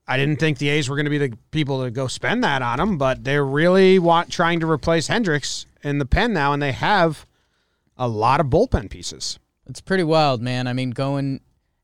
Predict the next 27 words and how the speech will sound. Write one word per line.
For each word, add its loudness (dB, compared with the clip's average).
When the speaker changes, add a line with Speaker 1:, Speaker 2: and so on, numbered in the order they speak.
Speaker 2:
A, 2
we 2
were -2
kinda -2
digging -2
that -2
bullpen -6
without -4
Rosenthal, -2
and -4
now -2
they -4
add -2
a -4
guy 0
that -6
seems -4
like -2
he -8
straight -4
up -4
found -4
it. -12
Like -10
Rosie -4
was -4
saying, -4